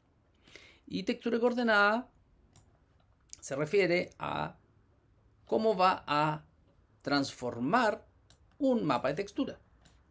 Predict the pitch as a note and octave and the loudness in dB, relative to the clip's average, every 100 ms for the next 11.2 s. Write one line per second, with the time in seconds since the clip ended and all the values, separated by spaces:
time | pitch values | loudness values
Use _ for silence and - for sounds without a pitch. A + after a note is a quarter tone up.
0 | _ - - F3+ A#3+ C#4 _ _ - - | _ -20 -14 -6 -6 -8 _ _ -20 -20
1 | - - - - B3+ C4 D3 - - _ | -20 -20 -18 -4 -2 2 0 -2 -12 _
2 | _ _ _ - A#3+ A#3+ C#3 G#2+ - - | _ _ _ 0 0 2 0 -2 -14 -20
3 | _ _ _ _ _ _ - D#3 E3 E3+ | _ _ _ _ _ _ -4 -2 0 0
4 | F3 A#3 A#3+ G#3+ D4 - _ _ - - | 2 2 2 2 -2 -6 _ _ -20 -20
5 | _ _ _ _ - - - C#3 D3 G#3+ | _ _ _ _ -20 -20 -14 -8 -6 -6
6 | G#3+ D#3 C#4 - _ - - B3 C4+ - | -6 -4 -6 -8 _ -18 -4 -4 -4 -14
7 | - _ _ - - _ - E3 F3 - | -20 _ _ -20 -20 _ -4 0 0 -2
8 | D3 C3+ C#3+ D#3 F3+ G3+ A3+ - _ - | -2 0 -2 -2 -2 -2 -6 -8 _ -20
9 | _ _ _ _ _ - _ _ _ _ | _ _ _ _ _ -20 _ _ _ _
10 | _ - - G#2+ C3 A#2 A2+ B2 D3 D3 | _ -20 -20 -18 -12 -10 -8 -4 -2 0
11 | D#3+ F3+ | -2 -6